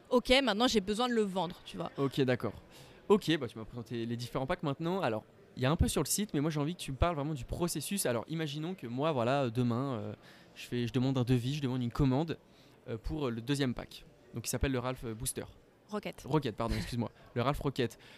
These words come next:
Speaker 2: Comment ça se passe ? Alors moi, sur le site, j'ai vu qu'il y avait un audit, donc avec... Euh, bon, j'ai pas... Euh, vas-y, je te laisse expliquer.
Speaker 1: Ouais, alors, euh, sur le site, du coup, on a mis, euh, premier audit, euh, gratuit. Donc ça, nous, on a vachement envie de le faire, mais en fait, euh, personne nous le demande. <laughs> Les gens, euh, en fait, les gens arrivent et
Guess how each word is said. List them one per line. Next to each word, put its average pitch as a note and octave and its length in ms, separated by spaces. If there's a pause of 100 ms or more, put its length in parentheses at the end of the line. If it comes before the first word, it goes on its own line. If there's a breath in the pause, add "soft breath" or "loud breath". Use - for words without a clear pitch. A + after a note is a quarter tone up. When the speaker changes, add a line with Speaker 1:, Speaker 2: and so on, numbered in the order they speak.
(160 loud breath)
Speaker 2:
Comment D#3 160
ça E3+ 100
se - 60
passe ? C3 260
Alors G#2+ 160
moi, C#3 140
sur C#3 120
le - 60
site, D3 180
j'ai A#2 160
vu A2+ 140
qu'il A2+ 120
y - 20
avait G#2+ 100
un A2 160
audit, B2+ 300
donc A2+ 200
avec... A2 300
Euh, G#2 300
bon, G#2+ 180 (140)
j'ai A2 120
pas... A#2 180
Euh, G#2+ 180
vas-y, A2+ 180
je - 80
te C#3 60
laisse C3 120
expliquer. C3 320 (640 loud breath)
Speaker 1:
Ouais, A#3+ 180
alors, G3+ 280
euh, G3+ 100
sur B3 160
le A#3+ 40
site, B3 180
du A3+ 100
coup, C#4 80
on B3 80
a G#3 100
mis, A3+ 200
euh, F#3+ 120
premier A#3+ 360
audit, G#3+ 400
euh, F#3+ 100
gratuit. F#3 380 (100)
Donc F#3 160
ça, B3 100
nous, B3 120
on A3 120
a F3 80
vachement G#3+ 260
envie A#3+ 120
de G#3+ 60
le G#3+ 40
faire, C4 200
mais A#3+ 80
en F#3+ 80
fait, A3+ 180
euh, F3+ 260
personne G#3 360
nous B3 80
le A3 60
demande. G3+ 240 (120)
<laughs> C#4+ 220
Les B3 180
gens, B3+ 240
euh, A#3 60
en - 300
fait, C4 120
les B3+ 140
gens C#4 160
arrivent C4 340
et G#3 300